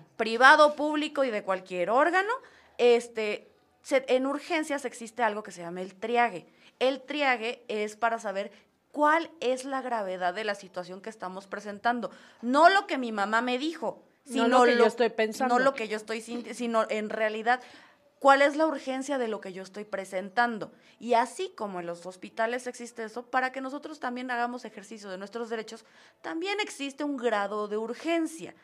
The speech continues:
Speaker 2: Así es.
Speaker 1: Traducción, si nosotros queremos, "Atiéndame porque yo", no, no, espérese, o sea, lo de usted es un robo de un celular hace dos días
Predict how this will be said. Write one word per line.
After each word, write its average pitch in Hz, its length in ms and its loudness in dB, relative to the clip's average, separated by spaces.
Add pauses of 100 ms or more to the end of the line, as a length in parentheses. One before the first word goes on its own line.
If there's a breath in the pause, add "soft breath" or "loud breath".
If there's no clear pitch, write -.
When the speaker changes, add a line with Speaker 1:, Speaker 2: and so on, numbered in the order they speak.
Speaker 2:
Así 185 340 -12
es. 226 140 -12
Speaker 1:
Traducción, 277 560 2
si 240 140 -8
nosotros 220 280 -8
queremos, 262 260 -6
"Atiéndame 320 680 0
porque 254 320 -2
yo", 262 140 -2
no, 247 180 -10
no, 247 100 -12
espérese, 233 440 -12
o - 20 -16
sea, 185 260 -6
lo 190 240 -8
de 196 80 -8
usted 254 400 -2 (280 loud breath)
es 240 300 -2
un 262 260 -6
robo 254 240 0
de 254 60 -4
un 254 60 -6
celular 220 360 0
hace 240 160 -2
dos 233 200 -2
días 247 340 -2